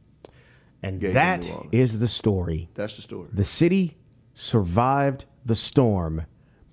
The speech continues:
Speaker 1: but did not survive the levee breakages.
Speaker 2: No.
Speaker 1: That's, that's the story. So then water is now filling parts of New Orleans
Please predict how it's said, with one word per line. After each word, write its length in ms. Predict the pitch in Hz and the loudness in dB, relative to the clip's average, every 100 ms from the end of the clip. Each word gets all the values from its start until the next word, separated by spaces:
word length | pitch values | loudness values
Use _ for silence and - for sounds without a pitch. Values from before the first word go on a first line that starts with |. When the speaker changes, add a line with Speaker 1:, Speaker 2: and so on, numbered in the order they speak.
| _ | _
Speaker 1:
but 420 | 98 80 92 92 | -2 -2 -12 0
did 220 | 123 123 | 2 4
not 260 | 117 110 - | 2 0 -4
survive 420 | 98 90 92 87 | -2 0 0 0
the 60 | 92 | 0
levee 300 | 90 80 80 | 0 0 -2
breakages. 680 | 73 76 - - - - - _ _ | -4 -8 -10 -12 -14 -16 -20 _ _
Speaker 2:
No. 240 | 92 90 76 | -8 -8 -4
Speaker 1:
That's, 440 | - 165 - - - _ | 2 2 2 -4 -6 _
that's 300 | - 135 165 | 0 2 0
the 120 | - 170 | 0 0
story. 540 | - 170 127 87 101 _ _ - - - _ | 2 2 2 -2 -8 _ _ -20 -20 -20 _
So 280 | - 104 92 | -2 0 0
then 580 | 87 123 151 160 151 - _ _ | 2 4 6 4 2 -4 _ _
water 520 | - 101 131 120 87 - | -2 2 2 2 -2 -6
is 260 | - 87 82 | -4 -4 -2
now 600 | 90 113 110 95 85 80 _ _ _ _ | 0 2 0 0 -2 -6 _ _ _ _
filling 720 | - - - - 202 113 98 | -20 -20 -4 0 2 2 -4
parts 340 | - 120 117 117 | -4 -6 -2 -4
of 140 | 98 | 0
New 160 | 107 104 | 2 2
Orleans 560 | 101 87 82 80 - | 0 -2 -6 -8 -12